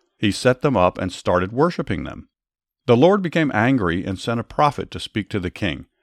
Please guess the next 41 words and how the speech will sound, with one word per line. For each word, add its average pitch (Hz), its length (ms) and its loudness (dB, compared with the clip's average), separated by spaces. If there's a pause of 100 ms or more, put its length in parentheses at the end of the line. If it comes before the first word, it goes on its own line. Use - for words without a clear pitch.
(540)
"Why 123 240 4
would 254 160 0
you 139 80 0
worship 104 420 0
gods 98 440 4
that 92 140 -2
weren't 139 240 -2
able 104 240 -2
to - 80 -8
protect - 460 -8
their - 160 -4
own 110 220 0
people 147 340 -4
from 120 240 -4
your 139 180 -2
army?" 175 360 -4 (520)
Before 147 340 4
he 143 120 -2
could 117 140 -8
say 120 240 0
any 131 140 -2
more, 87 400 0 (240)
Amaziah 95 540 -2
said, 80 380 -4 (340)
"Stop - 340 0
talking. 147 480 0 (180)
You're 117 160 2
not 156 220 2
one 117 160 0
of 104 80 2
my 98 240 2
counselors. 87 600 -6 (180)
Leave 110 400 2
or 101 160 6
I'll 127 120 2
have 82 200 2
you 98 140 -4
killed." 165 420 -2 (600)
The 107 100 -2
prophet 131 340 4
said, 110 460 0